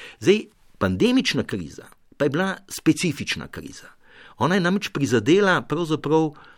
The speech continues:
realno gospodarstvo, vsakdanje življenje ljudi. Treba je bilo pomagati pravzaprav, eh, ljudem, ki niso šli na delo. Eh, treba je bilo na nek način reševati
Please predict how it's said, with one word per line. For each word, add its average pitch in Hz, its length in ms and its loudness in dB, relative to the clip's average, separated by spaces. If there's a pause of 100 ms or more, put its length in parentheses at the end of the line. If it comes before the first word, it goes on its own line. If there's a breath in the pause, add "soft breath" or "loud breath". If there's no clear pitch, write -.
(300 soft breath)
realno 123 520 2
gospodarstvo, 90 760 -6
vsakdanje 143 680 0
življenje 120 520 2
ljudi. 95 520 0 (800 loud breath)
Treba 156 260 2
je 156 120 4
bilo 151 520 2 (100)
pomagati 135 720 2
pravzaprav, 139 680 4
eh, 123 420 0
ljudem, 131 460 0
ki 135 120 -4
niso 143 260 -2
šli 143 500 -2
na 127 180 -2
delo. 107 580 4 (460 loud breath)
Eh, 104 160 -4
treba 143 240 0
je 147 60 4
bilo 143 260 2 (180)
na 127 140 -2
nek 143 180 -4
način 147 440 -4 (520)
reševati 131 880 2